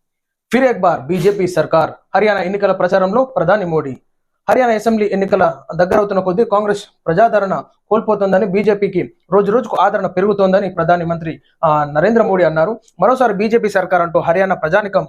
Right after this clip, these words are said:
ముక్త కంఠంతో చెబుతుందన్నారు. ఎన్నికల ప్రచారంలో భాగంగా, ఆ, సోనిపట్ జిల్లాలోని రోహ్తక్, ఆ, పానిపట్ హైవే బైపాస్ వెంబడి బుధవారం నాడు ఏర్పాటు చేసిన ర్యాలీలో ప్రధాని పాల్గొన్నారు. గాంధీ కుటుంబంపై ప్రధాని విమర్శలు గుప్పిస్తూ హర్యానాను మధ్యవర్తులు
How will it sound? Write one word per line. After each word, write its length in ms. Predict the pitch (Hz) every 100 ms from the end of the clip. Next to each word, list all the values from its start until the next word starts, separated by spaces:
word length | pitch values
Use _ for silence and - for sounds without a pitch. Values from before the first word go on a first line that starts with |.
| -
ముక్త 180 | 190 -
కంఠంతో 400 | 190 226 - -
చెబుతుందన్నారు. 680 | 277 175 185 165 156 143 120 _ _
ఎన్నికల 260 | 175 175 175
ప్రచారంలో 480 | 170 165 190 185 185
భాగంగా, 340 | 180 180 240 - _ -
ఆ, 120 | 165
సోనిపట్ 480 | 160 240 269 262 202
జిల్లాలోని 480 | 202 202 196 202 185 - _ -
రోహ్తక్, 300 | 226 226 - _ _ 185
ఆ, 80 |
పానిపట్ 480 | 170 180 220 220 214
హైవే 260 | - 190 196
బైపాస్ 440 | 165 180 190 190
వెంబడి 340 | 180 175 190 175 175 _ 160
బుధవారం 340 | 202 214 202
నాడు 200 | 214 208
ఏర్పాటు 340 | 185 185 233 233
చేసిన 220 | 220 202
ర్యాలీలో 360 | 175 180 185 190
ప్రధాని 340 | 185 165 202
పాల్గొన్నారు. 520 | - 165 165 156 135 - _ _
గాంధీ 200 | 185 202
కుటుంబంపై 520 | 190 202 214 202 202 254
ప్రధాని 300 | 196 202 196
విమర్శలు 420 | 180 190 190 180
గుప్పిస్తూ 440 | 165 - - 262 - _ 202
హర్యానాను 480 | 233 220 208 254 - _
మధ్యవర్తులు 600 | 190 208 262 254 233 -